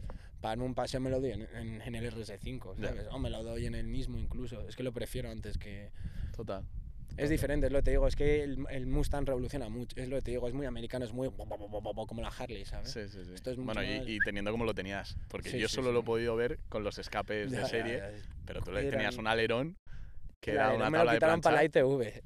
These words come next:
Speaker 1: y ahora se tengo que volver a poner, sí, sí,
Speaker 2: <laughs>
Speaker 1: pero ya está todo
Speaker 2: Que eso
Speaker 1: homologado.
Speaker 2: sonaba como un coche de nascar,
Speaker 1: Sí,
Speaker 2: decía.
Speaker 1: sí, sí, ¿qué, qué, qué línea llevaba? Li-, llevaba línea entera, pero no me acuerdo la marca de los tubos, era vergonzoso, no podía salir con eso a la calle,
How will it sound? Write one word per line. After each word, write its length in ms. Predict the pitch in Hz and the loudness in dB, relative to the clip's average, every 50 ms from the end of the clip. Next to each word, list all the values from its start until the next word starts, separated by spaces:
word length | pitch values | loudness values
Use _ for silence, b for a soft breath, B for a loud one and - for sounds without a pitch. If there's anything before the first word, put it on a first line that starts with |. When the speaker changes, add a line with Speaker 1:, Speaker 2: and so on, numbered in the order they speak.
| - - | -8 -4
Speaker 1:
y 40 | |
ahora 220 | 127 131 135 143 135 | -2 0 2 2 2
se 160 | - 156 143 | 2 2 2
tengo 140 | - 139 135 | 4 2 4
que 60 | 143 | 4
volver 240 | 143 139 135 147 143 | 4 4 4 4 4
a 80 | 139 147 | 4 4
poner, 400 | 147 131 113 - 120 135 131 143 | 2 2 0 2 2 2 2 2
sí, 180 | - - 135 | 2 0 0
sí, 220 | 120 120 120 120 123 | 2 2 2 0 0
Speaker 2:
<laughs> 40 | - | 0
Speaker 1:
pero 140 | 127 123 | 0 0
ya 60 | 123 123 | 0 0
está 160 | - - 139 | 0 0 2
todo 260 | - 139 135 131 123 | 2 2 2 2 0
Speaker 2:
Que 80 | 117 120 | 0 0
eso 120 | 120 135 | 0 0
Speaker 1:
homologado. 40 | 139 | 0
Speaker 2:
sonaba 280 | 147 139 139 147 151 151 | 2 2 4 4 4 4
como 100 | 143 147 | 4 2
un 80 | 151 | 2
coche 220 | 147 156 143 160 165 | 0 0 2 4 4
de 80 | 165 | 6
nascar, 340 | 151 147 151 139 - - 147 | 6 6 4 4 6 4 6
Speaker 1:
Sí, 60 | 143 | 6
Speaker 2:
decía. 320 | 135 123 127 127 143 151 139 | 6 4 4 4 4 4 4
Speaker 1:
sí, 220 | 131 - 143 139 | 2 0 0 -2
sí, 60 | 131 | -2
¿qué, 200 | - - 135 - - | -2 -4 -4 -6 -4
qué, 300 | - 135 135 135 135 135 - | -4 -4 -4 -2 -4 -6 -4
qué 120 | - 143 | -4 -4
línea 260 | 143 156 160 160 151 | -2 -2 -2 -2 0
llevaba? 220 | 135 131 139 139 135 | 2 2 2 2 2
Li-, 160 | 131 127 123 | 0 -2 -2
llevaba 260 | 127 127 123 127 143 | -2 0 2 2 2
línea 260 | 156 156 160 151 147 139 | 0 0 -2 -2 -2 -2
entera, 420 | 131 117 - - 143 147 160 156 | -4 -4 -6 -4 -2 -2 -2 -2
pero 160 | - 135 131 | -2 -4 -4
no 80 | 127 131 | -2 -2
me 80 | 139 | -2
acuerdo 240 | 143 135 156 147 143 | -2 0 2 2 2
la 60 | 135 | 2
marca 260 | 131 131 127 127 - 131 | 2 0 -2 -2 -2 -2
de 60 | 113 | -2
los 80 | - - | -2 -4
tubos, 260 | 123 120 113 101 - | -6 -4 -4 -4 -4
era 160 | 117 98 95 | -4 -4 -4
vergonzoso, 580 | 104 104 101 95 95 92 - 104 101 101 117 110 107 | -4 -6 -6 -6 -8 -8 -8 -6 -6 -6 -6 -6 -8
no 100 | 110 98 | -6 -6
podía 160 | 101 98 101 | -6 -6 -4
salir 220 | - 113 107 107 | -4 -4 -4 -2
con 120 | 110 104 - | -2 0 0
eso 140 | - - | 0 0
a 40 | 202 | -2
la 100 | 202 196 | -2 -4
calle, 280 | - - - - 196 | -6 -6 -2 0 0